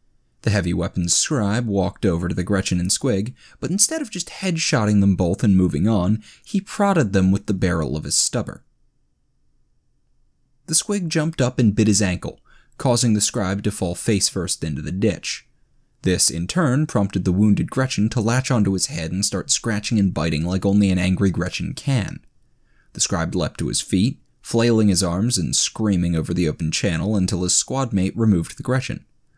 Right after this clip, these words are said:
Unfortunately, said removal was performed using a hand cannon,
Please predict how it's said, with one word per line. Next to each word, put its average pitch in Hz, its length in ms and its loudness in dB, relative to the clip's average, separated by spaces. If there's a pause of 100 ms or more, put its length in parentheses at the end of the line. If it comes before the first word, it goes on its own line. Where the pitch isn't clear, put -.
(320)
Unfortunately, 117 800 0 (260)
said 127 260 0
removal 117 420 4
was 107 160 2
performed 104 440 0
using 101 260 2
a 82 40 0
hand 139 360 0
cannon, 90 440 2